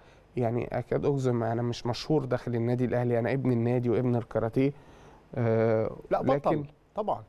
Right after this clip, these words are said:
Speaker 1: الحمد لله، لكن، آه، على الجمعية العمومية، الجمعية العمومية مية وتمانين ألف عضوية، يعني ما تعرفش عبد الله، ما هواش موقف منفصل اللي هو أنا نازل انتخابات النادي الأهلي، آه، آه، لوحدي وهاخد ال-،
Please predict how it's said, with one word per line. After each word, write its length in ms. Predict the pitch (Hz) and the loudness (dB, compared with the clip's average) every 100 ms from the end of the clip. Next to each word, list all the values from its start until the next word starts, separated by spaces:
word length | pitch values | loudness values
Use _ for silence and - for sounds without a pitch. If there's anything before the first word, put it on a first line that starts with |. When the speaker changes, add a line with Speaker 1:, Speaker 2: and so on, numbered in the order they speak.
| - | -20
Speaker 1:
الحمد 340 | - 202 196 | -4 0 2
لله، 260 | 156 127 156 | 4 4 4
لكن، 640 | 180 180 185 185 180 170 | 4 2 2 0 0 0
آه، 420 | 151 143 139 143 - - | 0 2 0 -2 -4 -4
على 240 | 135 160 | 0 0
الجمعية 380 | 156 143 127 151 | 0 0 0 0
العمومية، 380 | 160 127 117 127 | 0 -2 -2 -2
الجمعية 280 | 156 165 185 | 0 0 2
العمومية 360 | 190 185 190 | 2 2 2
مية 160 | 190 190 | 4 2
وتمانين 480 | 180 156 147 180 170 | 2 0 2 2 2
ألف 200 | 175 156 | 0 0
عضوية، 280 | 175 220 | 2 2
يعني 140 | 120 113 | 2 -2
ما 180 | 117 113 | -6 -6
تعرفش 480 | 117 123 156 - | -2 0 -2 0
عبد 220 | 117 113 135 | -2 0 0
الله، 180 | 156 - - - - | -2 -4 -14 -20 -10
ما 120 | 117 120 | -2 2
هواش 340 | 135 156 - | 2 2 0
موقف 400 | 147 151 - 127 - - 127 | -2 -2 -6 -8 -10 -8 -4
منفصل 760 | 117 120 123 - 151 - 123 | -2 -2 -2 0 -2 0 -2
اللي 120 | 113 123 | 0 0
هو 80 | |
أنا 140 | 139 131 | 0 0
نازل 280 | 147 143 127 | 0 0 -2
انتخابات 480 | 117 - 123 143 | -4 -4 -4 -2
النادي 280 | 127 131 143 | 0 0 0
الأهلي، 600 | 123 135 135 123 113 113 | 0 0 2 2 2 0
آه، 40 | 117 - - - - | -4 -10 -20 -20 -4
آه، 360 | - - 127 120 | 0 2 2 2
لوحدي 600 | 117 131 156 151 143 135 | 4 4 2 -4 -6 -4
وهاخد 600 | 120 120 127 151 143 127 | -4 -2 -4 -4 -4 -4
ال-، 260 | 117 117 | -4 -8